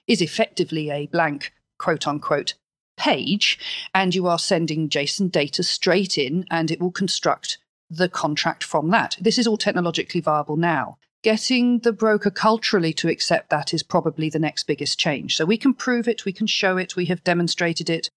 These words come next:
It's now getting the culture. And I think that brings us on to the idea of the different personalities. You asked earlier on about why we've started with the back office. Well, the back office,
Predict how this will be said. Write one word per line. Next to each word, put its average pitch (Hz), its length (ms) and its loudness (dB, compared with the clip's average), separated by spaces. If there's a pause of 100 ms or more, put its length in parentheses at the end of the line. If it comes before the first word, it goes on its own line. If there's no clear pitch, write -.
(120)
It's 190 240 2
now 202 340 4
getting 180 360 2
the 175 80 -2
culture. - 680 0
And 202 80 0
I 202 60 0
think 285 280 0
that 214 160 0
brings 185 260 0
us 175 140 -2
on 175 180 0
to 180 100 -8
the 175 180 0
idea 165 360 0
of 156 100 -4
the 165 80 -4
different - 400 -4
personalities. 190 840 -2 (380)
You 208 140 2
asked 208 260 2
earlier 180 320 4
on 175 140 4
about 156 260 2
why 165 400 2 (300)
we've 175 180 2
started 165 380 2
with 160 80 -4
the 180 80 0
back - 260 2
office. - 480 -2 (500)
Well, 202 280 4
the 214 80 2
back 240 240 2
office, 202 380 0